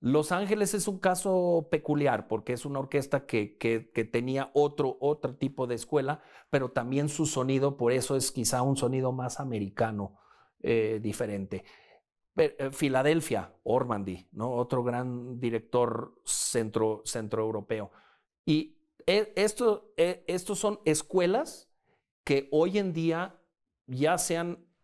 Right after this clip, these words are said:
juntado por lo mismo que te decía. Hoy es muy diferente.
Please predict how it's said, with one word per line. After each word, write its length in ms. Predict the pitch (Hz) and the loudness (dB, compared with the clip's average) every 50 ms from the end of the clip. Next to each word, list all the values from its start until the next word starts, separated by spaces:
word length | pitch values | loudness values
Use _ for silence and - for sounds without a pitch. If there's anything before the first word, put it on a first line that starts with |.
| _ _ | _ _
juntado 760 | - - - - 160 156 143 - 170 165 156 156 180 202 - - _ _ _ _ _ _ _ _ | -14 -4 0 2 2 2 4 2 2 2 2 0 -2 -6 -8 -14 _ _ _ _ _ _ _ _
por 260 | - 156 151 151 143 | 2 4 4 4 4
lo 120 | 143 147 147 | 2 2 2
mismo 280 | 156 175 170 180 190 | 2 0 -2 -2 -4
que 100 | - 185 | -4 -4
te 140 | 165 - 170 | -2 -2 -2
decía. 420 | 170 160 - 208 208 117 104 - _ _ | -2 -2 -4 -4 -6 -6 -8 -14 _ _
Hoy 280 | - 170 185 196 190 196 | 2 2 2 4 4 4
es 120 | 196 185 | 4 4
muy 240 | 180 185 185 196 196 | 2 0 2 2 2
diferente. 760 | 185 190 - - 160 156 156 156 151 147 160 175 196 - - | 0 0 0 0 0 0 2 0 0 0 0 -2 -2 -4 -10